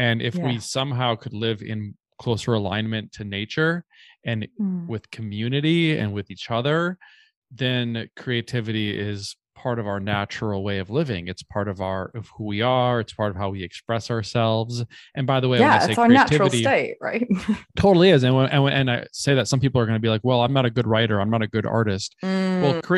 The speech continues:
Speaker 1: tr-, creativity expresses itself in every way. I mean, I think that
Speaker 2: Yes.
Speaker 1: ev-, we, we are creating our lives every moment of every day. You know,
Speaker 2: Mm.
Speaker 1: what you, look at your friendships.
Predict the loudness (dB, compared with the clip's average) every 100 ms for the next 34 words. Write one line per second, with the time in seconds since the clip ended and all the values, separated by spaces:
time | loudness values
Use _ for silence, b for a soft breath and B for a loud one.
0 | -2 -8 -6 0 0 2 0 0 -2 -2
1 | -2 -2 -4 -6 -4 -2 -2 -4 -4 -4
2 | -4 -8 _ b b b b _ 0 2
3 | 2 0 0 -4 -4 -2 0 0 0 0
4 | 0 0 0 _ b b -8 -4 -2 -4
5 | -6 -16 -6 -4 0 2 2 0 -2 0
6 | 2 2 0 0 0 2 0 -2 -8 -6
7 | -4 -2 -2 -4 -4 -4 -4 -4 -6 -6
8 | -6 -2 -2 -2 -6 -10 _ _ -6 -2
9 | 0 0 0 -2 -4 -10 -10 -8 -6 -6
10 | -8 -4 -4 -4 -6 -8 -10